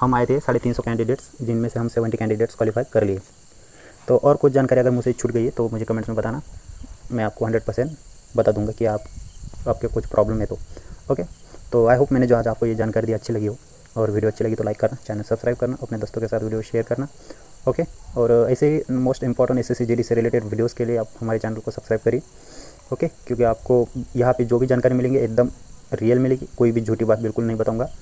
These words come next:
और जो, जो candidates को अगर कुछ डाउट है, तो मुझे comments में पूछना। ओके, तो मिलते हैं इसे को नए fresh video के साथ,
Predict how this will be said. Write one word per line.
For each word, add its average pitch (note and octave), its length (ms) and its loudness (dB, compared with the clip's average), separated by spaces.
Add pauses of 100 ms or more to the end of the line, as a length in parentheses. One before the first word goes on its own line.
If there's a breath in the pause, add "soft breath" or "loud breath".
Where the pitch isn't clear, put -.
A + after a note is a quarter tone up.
(320 loud breath)
और A2+ 100 6
जो, B2 380 2 (720)
जो A2+ 140 4
candidates A#2 400 0
को C3+ 380 2
अगर A#2 120 2
कुछ A#2 260 0
डाउट A2+ 140 4
है, C3+ 60 4
तो B2+ 80 -4
मुझे A2+ 160 -2
comments G#2+ 240 -2
में G#2 100 -2
पूछना। G#2+ 240 -6 (200)
ओके, F3+ 140 0 (380 loud breath)
तो B2+ 60 -2
मिलते D3+ 200 2
हैं - 20 2
इसे D3+ 120 2
को C#3+ 60 0
नए C#3+ 100 2
fresh C3 220 -2
video C3+ 100 -2
के C3+ 80 -6
साथ, C3+ 140 -6